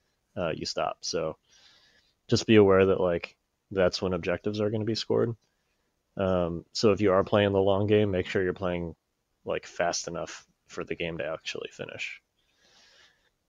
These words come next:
Um, I know that I get caught in that trap a lot because, like I said earlier, I tend to be opportunistic in the first few turns and then just try and hit with a hammer in the last few. Um, and if there are no last few turns, then maybe that strategy is, uh,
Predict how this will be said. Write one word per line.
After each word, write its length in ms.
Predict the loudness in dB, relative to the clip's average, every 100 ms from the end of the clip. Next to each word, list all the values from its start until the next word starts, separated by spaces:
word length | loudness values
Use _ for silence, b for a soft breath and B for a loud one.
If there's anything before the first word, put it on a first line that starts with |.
| _ _ -12 -4
Um, 280 | -2 -2 0
I 80 | 2
know 280 | 6 6 6
that 140 | 4
I 140 | 4 4
get 240 | 2 0
caught 220 | 0 0
in 80 | 0
that 160 | -6 -4
trap 220 | -4 -2
a 40 |
lot 280 | -2 -4 -6
because, 420 | -10 -8 -8 -8 -6
like 200 | 0 0
I 60 | 0
said 200 | 0 0
earlier, 380 | 2 2 0 0
I 80 | -2
tend 320 | -4 -6 -6
to 440 | -6 -4 -4 -6 -10 -6
be 80 | -2
opportunistic 800 | 0 -2 -6 -6 -4 -4 -4 -4
in 80 | -6
the 60 |
first 280 | -2 -2 0
few 140 | -2
turns 340 | 0 0 0 -2
and 100 | -6
then 120 | -6
just 180 | -8 -6
try 160 | -4
and 100 | -4
hit 140 | -4 -4
with 100 | -4
a 80 | -4
hammer 300 | -4 -4 -4
in 80 |
the 60 | -6
last 320 | -6 -6 -6
few. 260 | -4 -4 -4 _ _ _ -10
Um, 440 | -6 -4 -4 -6 -6
and 120 | -6
if 60 | -4
there 180 | -2 -2
are 100 | 0
no 140 | 0
last 220 | 0 -2
few 120 | -4
turns, 360 | -2 -2 -2 -4
then 140 | -6
maybe 200 | -4 -2
that 160 | 0 -2
strategy 420 | -4 -4 -4 -4
is, 220 | -6 -6 -6
uh, 200 | -8